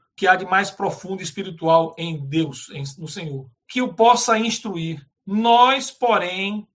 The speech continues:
temos a mente de Cristo." E aqui, mente é o, o nous, né?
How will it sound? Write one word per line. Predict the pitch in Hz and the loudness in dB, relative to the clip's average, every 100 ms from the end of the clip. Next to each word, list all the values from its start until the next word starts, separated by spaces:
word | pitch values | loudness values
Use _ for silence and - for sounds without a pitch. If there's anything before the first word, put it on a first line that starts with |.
| - | -2
temos | 196 196 202 202 220 247 247 - - - - _ | 2 2 2 0 -2 -2 -6 -10 -14 -18 -20 _
a | 202 214 | 6 6
mente | 208 220 254 294 254 - 185 147 113 - _ | 6 0 -2 -4 -6 -8 -8 -12 -14 -20 _
de | 156 196 | -12 -12
Cristo." | - 180 165 - - - - _ - | -10 -10 -10 -12 -16 -20 -20 _ -6
E | 190 | -2
aqui, | - 240 240 160 143 _ _ _ _ | -2 -4 -6 -8 -12 _ _ _ _
mente | 165 196 262 269 - 151 117 _ _ | -8 -4 -4 -4 -10 -14 -16 _ _
é | - 170 | -4 -4
o, | 165 156 180 | -6 -10 -10
o | 160 | -6
nous, | 160 220 175 147 | -4 -6 -8 -10
né? | 170 | -10